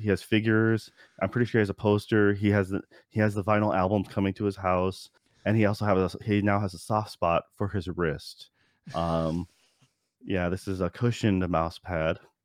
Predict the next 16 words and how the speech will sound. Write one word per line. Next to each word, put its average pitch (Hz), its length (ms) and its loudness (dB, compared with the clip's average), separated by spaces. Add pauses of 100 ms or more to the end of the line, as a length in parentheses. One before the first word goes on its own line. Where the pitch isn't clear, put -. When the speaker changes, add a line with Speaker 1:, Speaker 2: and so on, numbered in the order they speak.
(500)
Speaker 1:
uh, 76 440 -2 (540)
a 90 60 -4
nice 98 600 0 (400)
plump, 98 360 2 (360)
uh, 76 640 0 (480)
you 92 100 -4
know, 80 320 -4 (640)
cushioned 98 480 0
mouse 87 220 -2
pad 80 280 -4
for 82 160 -2
his, 82 380 -2
um, 76 320 0 (400)
his 101 140 -4
supple 117 320 2
wrists. - 480 -4